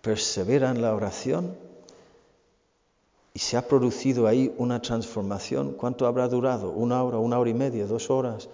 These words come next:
No podéis estar ni una hora conmigo. Y recupera la soberanía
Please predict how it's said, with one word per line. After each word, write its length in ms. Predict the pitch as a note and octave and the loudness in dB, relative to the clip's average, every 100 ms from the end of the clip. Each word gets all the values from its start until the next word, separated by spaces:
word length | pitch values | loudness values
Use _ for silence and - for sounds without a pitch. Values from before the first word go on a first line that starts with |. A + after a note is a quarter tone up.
| - - - - | -20 -20 -12 -6
No 140 | A2 | -2
podéis 360 | B2 B2 A#2+ B2+ | 2 2 2 -2
estar 300 | A#2+ B2+ A#2 | -2 0 2
ni 140 | A#2+ | 2
una 260 | B2+ B2 B2+ | 2 2 2
hora 180 | A#2+ | 2
conmigo. 560 | A2+ A2 A#2+ C#3 A#2+ F#2+ - - - - _ _ _ _ _ _ _ | 0 -2 0 -2 -4 -10 -14 -20 -20 -20 _ _ _ _ _ _ _
Y 100 | A2+ | -4
recupera 600 | G#2+ G#2+ - G#2 B2+ C3+ | -2 -4 -6 -2 0 2
la 140 | C3 B2 | 2 0
soberanía 840 | - A#2 A2 G#2+ B2 C#3 F#2 F#2 | 0 2 4 2 2 0 -2 -8